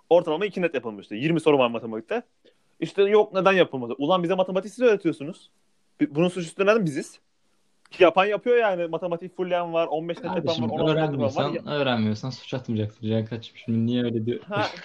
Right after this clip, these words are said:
Speaker 2: <laughs>
Speaker 1: Ya, alakası yok. Bak, benim netim kabul edilebilir bir seviyede.
Speaker 2: Katılıyorum, katılıyorum.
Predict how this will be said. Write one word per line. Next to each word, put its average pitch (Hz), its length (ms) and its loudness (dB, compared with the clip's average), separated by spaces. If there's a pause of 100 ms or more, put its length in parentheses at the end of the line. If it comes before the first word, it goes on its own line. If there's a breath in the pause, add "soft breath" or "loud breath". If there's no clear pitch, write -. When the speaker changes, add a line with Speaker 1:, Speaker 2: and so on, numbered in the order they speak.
(140)
Speaker 2:
<laughs> - 360 -4
Speaker 1:
Ya, 180 160 2
alakası 208 540 2
yok. - 200 -2
Bak, 120 220 0
benim 185 260 -4
netim 196 240 -8
kabul 202 320 0
edilebilir 185 380 -2
bir 170 40 -6
seviyede. 135 240 -2
Speaker 2:
Katılıyorum, 113 360 -2
katılıyorum. 110 440 -6